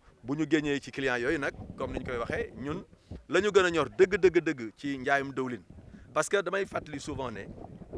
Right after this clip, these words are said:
bépp dëwlin brut bu ñu jaay duggul ci keesu Sonacos,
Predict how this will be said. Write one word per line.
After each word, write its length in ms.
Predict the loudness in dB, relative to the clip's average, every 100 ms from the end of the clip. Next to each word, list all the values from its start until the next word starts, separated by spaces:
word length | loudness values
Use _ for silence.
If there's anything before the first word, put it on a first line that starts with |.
| -6 -6 -14 -12 -14 -14 -18 -18 -20 -20 -20 -20 -6
bépp 380 | 0 0 0 -2
dëwlin 380 | 2 2 0
brut 240 | -4 -8 -8
bu 120 | -10
ñu 80 | -6
jaay 240 | -2 -2 -4 -16 _ _ _ _ -20 -20 -16
duggul 300 | -12 -12 -12
ci 120 | -12
keesu 280 | -8 -8 -8
Sonacos, 520 | -14 -16 -18 -20 -20